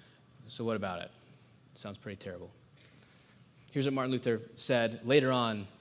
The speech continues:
in that hymn. "The prince of darkness grim, we tremble not for him. His rage we can endure, for lo, his doom is sure.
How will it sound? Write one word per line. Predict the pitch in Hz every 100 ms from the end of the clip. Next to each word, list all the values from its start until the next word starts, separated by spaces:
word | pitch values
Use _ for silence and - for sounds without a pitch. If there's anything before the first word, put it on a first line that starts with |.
| - - -
in | 117
that | 107 104
hymn. | 104 101 92 - - - - - _ - - - _ - - - -
"The | 117
prince | - 160 180 196 - - - -
of | 117 101
darkness | 127 139 151 139 131 - 120
grim, | 131 143 139 139 - -
we | 127 120
tremble | - 160 151 143 131 - -
not | 117 156 196 226 196 -
for | 165 135
him. | 135 131 127 - -
His | - 127
rage | 113 151 180 180 151
we | 160
can | - 147
endure, | 143 127 123 127
for | 123 - 120
lo, | 123 127
his | 131 131 101
doom | 123 147 151
is | 131 120
sure. | - 120 113 117